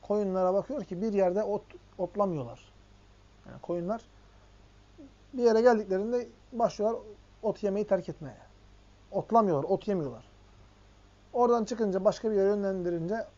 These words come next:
hayvanlar yiyorlar. Adam diyor ki burada olsa olsa ne vardır? Bir mübarek yatıyordur burada.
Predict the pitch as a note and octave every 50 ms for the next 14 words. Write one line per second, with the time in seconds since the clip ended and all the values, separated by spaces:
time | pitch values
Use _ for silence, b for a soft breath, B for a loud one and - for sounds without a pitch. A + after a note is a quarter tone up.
0 | - - - - - F3 G#3+ G3 D#3+ C#3+ C#3+ D#3 F#3 F3+ F3+ E3+ D#3 C3 - -
1 | - - - - - - - - D#3+ D#3+ F3+ F#3 G#3 A3+ A#3 F3+ E3+ F#3 F#3+ G#3
2 | F#3 G3 G3 G3 E3 G3 G3+ E3+ E3 F3 G3+ G3 F3+ D#3 D#3 D3+ G3 G3+ - -
3 | - - - - b b b b b b b b b - - - - G#3+ G#3 G3
4 | - - - - - - - G3 F#3 - G#3 E3 F3 F3 G#3+ F3+ G#3+ G#3 G#3 E3+
5 | E3 D3+ - D3 C#3 B2 C3 A#2+ A#2 B2+ A#2+ G#2